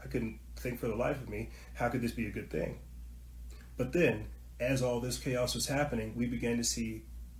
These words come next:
trending hashtags like hashtag arrest Bill Gates. We saw petitions reach millions in weeks. Is this the massive shift in consciousness that we need to perpetuate change?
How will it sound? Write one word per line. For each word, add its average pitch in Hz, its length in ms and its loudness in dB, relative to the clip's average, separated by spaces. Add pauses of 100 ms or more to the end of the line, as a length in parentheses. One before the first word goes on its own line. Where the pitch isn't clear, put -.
(560)
trending 165 380 6
hashtags 143 560 6
like 113 120 -2
hashtag 131 500 4
arrest 120 320 4
Bill 120 140 2
Gates. - 380 4 (1200)
We 120 100 6
saw 123 300 8
petitions - 760 4
reach 131 360 2 (440)
millions 151 720 10 (680)
in 120 120 4
weeks. - 400 4 (1800)
Is 160 280 6
this 139 180 8
the 120 100 2
massive 131 360 6
shift 135 180 0
in 117 80 2
consciousness 131 480 2
that - 260 -2 (280)
we 131 80 4
need 135 220 4
to - 80 -6
perpetuate 113 460 -2
change? - 420 0